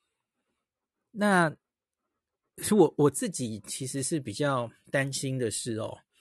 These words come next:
你看这个其实跟我们在，呃，人身上，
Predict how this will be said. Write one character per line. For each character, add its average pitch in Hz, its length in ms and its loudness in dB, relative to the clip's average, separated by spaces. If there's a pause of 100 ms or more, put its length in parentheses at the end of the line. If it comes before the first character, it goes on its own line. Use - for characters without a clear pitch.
(640)
你 147 80 -6
看 220 160 2
这 247 80 0
个 180 260 4
其 - 160 -2
实 175 140 -2
跟 190 220 0
我 151 80 2
们 123 260 -2
在， 135 560 0 (440)
呃， 117 440 -4 (160)
人 127 260 2
身 143 280 0
上， 117 420 0